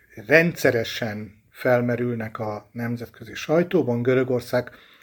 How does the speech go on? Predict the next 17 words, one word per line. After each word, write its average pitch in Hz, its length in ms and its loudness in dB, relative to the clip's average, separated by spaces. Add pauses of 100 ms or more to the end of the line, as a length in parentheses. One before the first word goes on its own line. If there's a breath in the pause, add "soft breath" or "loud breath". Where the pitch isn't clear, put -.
(360 soft breath)
és - 440 -8
igyekszik 151 600 2
folyamatosan 127 1300 2
belehozni 123 960 4
a 110 60 -6
nemzetközi 113 920 -6 (280 soft breath)
kommunikációba 120 880 -2
ezt 110 180 -8
a - 80 -12
történetet. 143 680 2
Alig 139 340 4
több 120 240 -2
mint 117 220 -4
egy 120 240 -2
évvel 113 340 -4
ezelőtt, 110 720 -8
ö, 107 200 -4